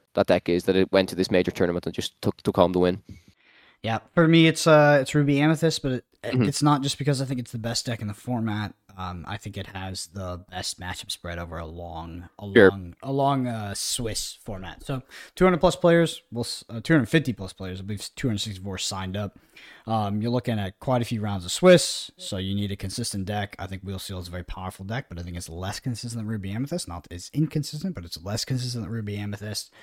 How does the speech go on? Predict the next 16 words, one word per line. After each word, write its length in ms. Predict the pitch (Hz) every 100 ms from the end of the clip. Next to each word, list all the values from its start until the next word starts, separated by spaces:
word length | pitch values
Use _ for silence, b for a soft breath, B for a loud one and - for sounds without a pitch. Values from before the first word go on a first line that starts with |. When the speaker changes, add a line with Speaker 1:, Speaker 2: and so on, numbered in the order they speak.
| b b b
Speaker 2:
Uh, 120 | -
if 80 | 107
there's 160 | 131 139
a 20 |
lot 140 | 151
of 60 | 156
Ruby 220 | 156 151
Amethyst 300 | 151 143 131
hate, 280 | 143 151 -
that 120 | 120
would 120 | 110
change, 520 | - 120 117 107 - -
you 80 | 87
know, 40 |
kinda 240 | - 95
change, 540 | 90 - 95 95 -